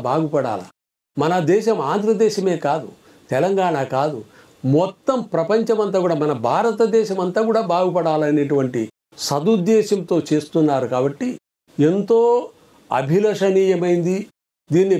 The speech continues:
బాగా ఆ-, ఆనందపడి మనం చెప్పుకోవాల్సినటువంటి కార్యము, చాలా గొప్ప కార్యము. రమణానంద మహర్షి గారు చాలా బాగా చేస్తున్నారని మేము వేణోళ్ళ పొగుడుతున్నాం.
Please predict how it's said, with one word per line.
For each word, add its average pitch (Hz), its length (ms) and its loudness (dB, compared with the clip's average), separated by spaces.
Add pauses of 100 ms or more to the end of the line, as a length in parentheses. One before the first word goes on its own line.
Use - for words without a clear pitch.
బాగా 185 260 0 (200)
ఆ-, 139 260 -2 (640)
ఆనందపడి 214 580 2
మనం 180 240 0
చెప్పుకోవాల్సినటువంటి 156 920 0 (120)
కార్యము, 160 420 2 (440)
చాలా 160 180 0 (140)
గొప్ప 127 240 -2 (100)
కార్యము. 143 380 0 (440)
రమణానంద 147 440 0
మహర్షి 131 340 -2
గారు 123 160 -2 (100)
చాలా 127 220 2 (140)
బాగా 131 200 -2 (100)
చేస్తున్నారని 120 680 -4 (440)
మేము 147 200 0
వేణోళ్ళ 175 400 2 (120)
పొగుడుతున్నాం. 110 540 -6